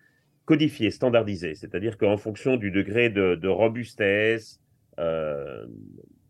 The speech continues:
de tel ou tel résultat, on va utiliser différents adjectifs. Euh, certains, quasiment certains, très probable, hautement probable, et cetera. Et tout ça correspond à une sorte de quantification,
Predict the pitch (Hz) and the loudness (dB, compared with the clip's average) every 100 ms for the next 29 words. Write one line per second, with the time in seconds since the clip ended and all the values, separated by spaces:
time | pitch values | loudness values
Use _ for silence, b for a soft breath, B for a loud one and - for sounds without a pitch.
0 | _ 95 - 123 117 101 101 92 90 87 | _ -12 -2 0 0 2 2 2 -2 -2
1 | 98 104 123 143 - 104 92 101 - 92 | 2 4 6 4 0 -6 -4 -4 -6 -8
2 | 90 113 123 87 107 117 113 95 87 92 | -2 0 -2 -6 -2 0 0 0 -6 -10
3 | - - - - - - _ _ _ _ | -14 -20 -20 -20 -20 -20 _ _ _ _
4 | - 92 - 98 98 104 104 90 92 92 | -8 -8 -6 -4 0 0 0 0 -2 -4
5 | 87 - 95 98 98 92 - - 92 90 | -6 -4 0 0 -2 -10 -10 -10 -6 2
6 | 92 92 98 92 98 95 95 90 92 82 | 6 8 6 2 -4 -2 -2 -2 -4 4
7 | 101 110 92 - 85 95 120 104 123 - | 4 4 0 -6 -4 0 0 -2 -10 -2
8 | 143 - 101 101 143 117 - 120 104 - | -2 0 -6 -6 -4 -4 -4 -4 -2 0
9 | 143 139 123 123 113 101 - 117 | 0 -2 -8 0 0 0 -2 -4